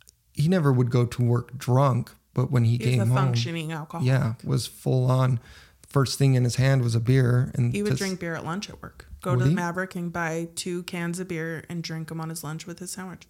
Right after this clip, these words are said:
Speaker 1: Oh, so I, I never even knew that. That's crazy.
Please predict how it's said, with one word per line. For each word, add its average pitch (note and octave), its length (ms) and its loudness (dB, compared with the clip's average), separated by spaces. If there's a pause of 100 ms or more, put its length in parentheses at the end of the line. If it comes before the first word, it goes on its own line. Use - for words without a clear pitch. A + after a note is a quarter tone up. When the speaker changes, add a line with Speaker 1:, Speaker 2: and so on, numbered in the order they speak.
Speaker 1:
Oh, B2 240 0
so B2 240 -2
I, C#3 300 2 (340)
I C3 140 2
never C3+ 240 2
even B2+ 240 2
knew C#3 180 4
that. C3 300 -2
That's C3+ 180 -4
crazy. C3+ 640 -4